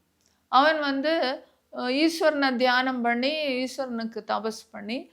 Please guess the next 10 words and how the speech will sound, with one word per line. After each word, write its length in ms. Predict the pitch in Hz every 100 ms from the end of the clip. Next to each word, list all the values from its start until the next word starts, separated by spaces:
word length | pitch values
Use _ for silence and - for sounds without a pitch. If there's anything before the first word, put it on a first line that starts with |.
| - -
சிவபெருமான்கிட்ட 840 | 269 277 254 226 208 196 190 190
வந்து 540 | 185 190 202 254 208 196
வரம் 320 | 202 220 254
வாங்குறாரு. 560 | 214 190 175 170 170 175 _ _ _
தன்னை 280 | 208 208 214
பறவைகளாலேயோ, 1300 | 208 202 208 220 214 196 190 185 180 180 185 190 190 - _ _ _ _
அஹ், 300 | 190 190 190 196
மனிதர்களாலேயோ, 1200 | 208 254 262 254 220 196 185 180 180 185 196 208 _ _ _ - 185
தேவர்களாலேயோ, 1300 | 226 262 262 233 202 190 185 180 180 185 196 208 208 _ _ _ _
மிருகங்களாலேயோ 1200 | 208 240 285 302 277 226 202 185 185 208 254 277